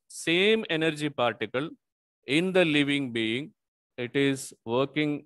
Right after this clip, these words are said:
with respect to Sitakasham as a free energy, a life force particle within the living being. So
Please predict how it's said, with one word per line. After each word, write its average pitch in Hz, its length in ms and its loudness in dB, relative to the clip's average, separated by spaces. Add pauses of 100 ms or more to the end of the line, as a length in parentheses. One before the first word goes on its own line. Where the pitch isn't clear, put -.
with 123 160 -8
respect 117 520 -2
to 131 300 0 (320)
Sitakasham 127 920 4 (520)
as 120 180 -2
a 120 80 2
free 175 440 0
energy, 127 640 2 (260)
a 107 140 4
life 123 360 4
force 165 340 4
particle 117 760 0 (260)
within 117 300 -2
the 110 80 6
living 98 320 2
being. 85 240 -2 (520)
So 151 540 4